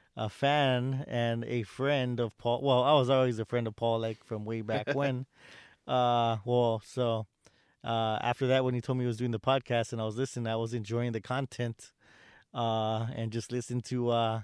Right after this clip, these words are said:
Speaker 1: both their thoughts on it. So it's just fun stuff for me. Um, yeah, so moving on from that, the last one that we're gonna mention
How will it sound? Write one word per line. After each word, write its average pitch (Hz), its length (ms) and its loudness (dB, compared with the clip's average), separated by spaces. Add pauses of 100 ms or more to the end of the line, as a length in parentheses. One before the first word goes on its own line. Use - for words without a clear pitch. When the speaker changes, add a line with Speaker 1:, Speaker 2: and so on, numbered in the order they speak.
(160)
Speaker 1:
both 127 200 -4
their 123 160 0
thoughts 160 320 0
on 117 120 -2
it. - 200 -8 (100)
So 117 440 -6 (360)
it's - 80 -18
just 131 180 -8
fun 131 200 -4
stuff 147 260 -2
for 117 160 -6
me. 131 320 -2 (800)
Um, 120 920 -2 (160)
yeah, 156 200 0
so 120 280 0
moving 127 360 -2
on 120 200 -2
from 110 280 -12
that, 160 320 0 (100)
the 120 300 2
last 127 280 0
one 135 120 -4
that 127 220 -4
we're 123 160 -6
gonna 123 160 -4
mention 139 600 -6